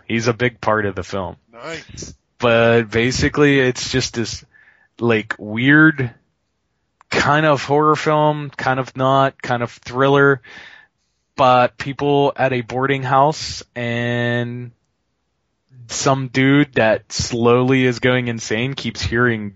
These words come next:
Speaker 1: dog noises and shit, and people start showing up missing after a dog
Speaker 2: <laughs>
Speaker 1: is shot in the front yard of this boarding house.
Speaker 2: Nice. This sounds awesome.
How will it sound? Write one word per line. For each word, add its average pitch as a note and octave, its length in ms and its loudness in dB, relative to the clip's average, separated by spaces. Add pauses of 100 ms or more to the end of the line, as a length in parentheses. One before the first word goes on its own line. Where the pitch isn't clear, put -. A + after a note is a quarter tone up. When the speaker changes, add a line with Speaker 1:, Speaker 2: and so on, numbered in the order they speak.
Speaker 1:
dog A2 340 4
noises C#3 520 0
and D3+ 180 -6
shit, F3 400 0
and C3+ 400 -2
people - 280 -8
start D#3 260 -2
showing D#3 320 -2
up D#3 140 -8
missing C#3 600 -2
after A#2+ 320 0
a A2+ 60 0
dog A#2+ 540 4 (400)
Speaker 2:
<laughs> - 440 -18
Speaker 1:
is D3 260 4
shot C#3+ 520 2
in B2+ 140 -10
the B2 60 -8
front A#2+ 280 -6
yard A#2+ 300 0
of G#2 100 -8
this A2 160 -8
boarding A2+ 320 -8
house. E2+ 340 -10 (100)
Speaker 2:
Nice. D#3+ 460 -8
This - 180 -14
sounds F3 260 -10
awesome. C#3 420 -8